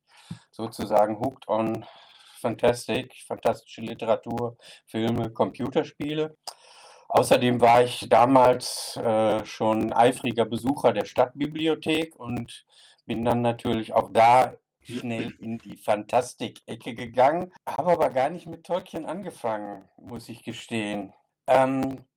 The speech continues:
Speaker 1: ich weiß jetzt gar nicht mehr, wann dieses, wann der grüne Schuber rauskam.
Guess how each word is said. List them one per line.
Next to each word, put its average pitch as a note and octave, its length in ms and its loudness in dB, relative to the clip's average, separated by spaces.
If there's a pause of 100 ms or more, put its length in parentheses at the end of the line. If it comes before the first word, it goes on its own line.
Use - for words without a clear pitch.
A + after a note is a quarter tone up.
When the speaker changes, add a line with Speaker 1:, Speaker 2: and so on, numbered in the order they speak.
(140)
Speaker 1:
ich A#2+ 160 -14
weiß D#3+ 160 0
jetzt F3 220 -6
gar D3 80 -6
nicht C3+ 120 -10
mehr, C3 220 -2
wann F#3 400 -2
dieses, E3 640 -8
wann D3 220 0
der F3 160 0
grüne F3 420 -2
Schuber G3+ 440 2
rauskam. F3+ 880 0